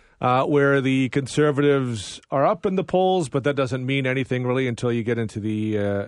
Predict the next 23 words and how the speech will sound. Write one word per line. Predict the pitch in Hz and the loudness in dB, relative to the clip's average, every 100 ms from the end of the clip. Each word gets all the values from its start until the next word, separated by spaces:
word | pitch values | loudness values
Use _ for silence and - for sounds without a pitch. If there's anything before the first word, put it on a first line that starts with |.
| 113 | -2
election | 117 117 - | -2 -4 -6
itself. | 110 92 - 143 139 139 - - - _ _ - | -6 -6 -2 0 0 -2 -10 -20 -20 _ _ -2
And | 127 131 135 135 131 | 0 2 2 0 0
we | 143 139 | 0 2
have, | 147 151 151 131 - - | 2 2 2 -2 -6 -10
uh, | - 139 - | -4 -2 0
you | 151 | 2
know, | 151 156 | 4 2
a | |
society | 135 135 - 175 226 180 | 0 -4 -2 0 0 0
in | 143 | 0
this | 135 | -2
country | - 139 143 | -2 -2 0
that | 135 131 - 147 | -2 -4 -6 -12
feels | 110 170 190 | -6 -4 -2
like | 170 | -4
it's | 147 | -6
getting | - 135 120 | -4 -4 -2
more | 113 135 165 | 0 0 0
and | 175 151 | -2 -4
more | 123 120 120 113 110 | -4 -2 0 -2 -4
divided, | 98 92 90 107 180 220 202 143 | -6 -10 -8 -4 -4 -4 -8 -8
divisive, | 110 98 165 175 202 196 175 123 | -8 -4 -6 -4 -4 -4 -8 -12